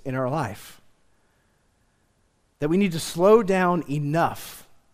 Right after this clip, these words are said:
to connect with Jesus. We speed through life like we just expect God to catch up eventually, and we have this perfect harmony at some point.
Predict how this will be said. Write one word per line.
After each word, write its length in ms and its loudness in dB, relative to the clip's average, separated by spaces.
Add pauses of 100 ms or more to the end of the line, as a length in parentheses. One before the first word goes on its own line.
(640)
to 100 -8
connect 460 -6
with 100 -8
Jesus. 680 -8 (1600)
We 140 0
speed 360 0
through 140 2
life 580 2 (320)
like 380 2 (100)
we 420 0
just 280 0
expect 540 2
God 240 6
to 60 -4
catch 360 -2
up 180 2
eventually, 720 -4 (320)
and 100 -4
we 120 2
have 180 2
this 120 -6
perfect 520 0
harmony 400 0
at 80 -6
some 240 -4
point. 480 -12